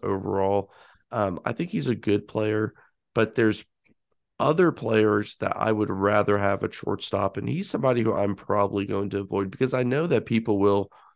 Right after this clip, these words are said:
still pick him, you know, relatively high, and, um, a guy that I wanted to hear your thoughts on.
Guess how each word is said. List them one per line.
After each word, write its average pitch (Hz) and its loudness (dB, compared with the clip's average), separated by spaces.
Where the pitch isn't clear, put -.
still - -2
pick 123 -2
him, 101 0
you - -2
know, 95 0
relatively 120 2
high, 95 2
and, 101 0
um, 92 -2
a - -4
guy 120 2
that 117 2
I 107 4
wanted 113 2
to 104 -2
hear 95 0
your 101 0
thoughts - -6
on. - -12